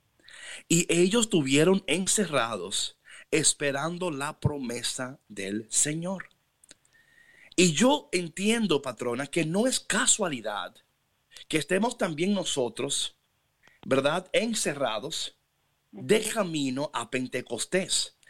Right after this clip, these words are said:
Ahora, ¿qué sucede cuando yo te digo a ti, querido oyente, querido cafetero y cafetera, que tu casa se ha convertido en el apocentro alto? Que tu casa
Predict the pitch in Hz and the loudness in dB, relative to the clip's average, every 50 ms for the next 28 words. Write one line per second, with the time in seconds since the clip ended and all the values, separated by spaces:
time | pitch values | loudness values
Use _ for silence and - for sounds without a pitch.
0 | - - - - - 185 190 190 202 202 180 143 - - - - 330 330 - 320 | -14 -14 -12 -2 0 0 2 4 4 4 4 2 0 -4 -2 0 0 2 2 0
1 | 247 - - - 170 165 160 143 143 143 - 147 147 143 139 156 185 - 220 196 | 2 2 2 2 2 2 2 2 0 2 2 2 2 2 2 0 0 2 2 2
2 | 202 196 175 160 139 - - 165 156 - - 131 131 147 151 160 - - 120 117 | 2 2 2 2 0 0 0 -2 -2 0 0 2 2 2 0 0 0 2 2 2
3 | 110 123 123 117 113 104 - 110 113 - - - - - - - - 139 135 160 | 2 2 -2 -4 -4 -6 -2 -2 -4 -4 -4 -12 -14 -14 -8 -2 0 2 2 2
4 | 165 156 - - - 156 151 - - 143 - 147 147 139 139 - - 120 - - | 0 0 -2 0 -2 -2 0 0 -2 0 0 0 0 0 0 -2 -4 -6 -4 -2
5 | 143 147 139 - 120 107 - 113 104 95 107 120 127 _ _ _ _ _ _ _ | -2 -2 -2 -4 -6 -6 -4 -4 -4 -2 -4 -6 -8 _ _ _ _ _ _ _
6 | - - - - - - - 180 165 - - - 294 233 208 - 165 143 123 - | -18 -14 -14 -14 -8 0 0 0 0 0 0 0 0 0 2 0 0 0 0 2
7 | - - 143 151 180 - _ _ _ - - - - 175 185 208 208 - 208 196 | 0 0 0 -4 -8 -12 _ _ _ -6 -2 0 2 2 2 0 0 -2 -2 0
8 | 180 160 147 143 - - 185 185 170 151 147 139 - - 139 139 139 139 127 127 | 2 2 0 0 0 -4 -2 -2 0 0 -2 -2 -2 0 0 2 2 2 2 2
9 | 120 113 - 110 107 - - 139 127 123 120 - - 120 - _ _ - - 90 | 0 -2 -2 -4 0 2 2 2 2 0 -2 -6 -8 -10 -10 _ _ -4 -4 -4
10 | 85 - - - - - _ _ _ _ _ _ _ _ _ _ _ _ _ - | -4 -8 -12 -14 -14 -14 _ _ _ _ _ _ _ _ _ _ _ _ _ -20
11 | - - - - - - 143 143 - 214 202 - - 190 202 202 196 - 196 | -20 -18 -16 -6 0 0 0 4 4 4 4 4 4 2 4 4 4 4 4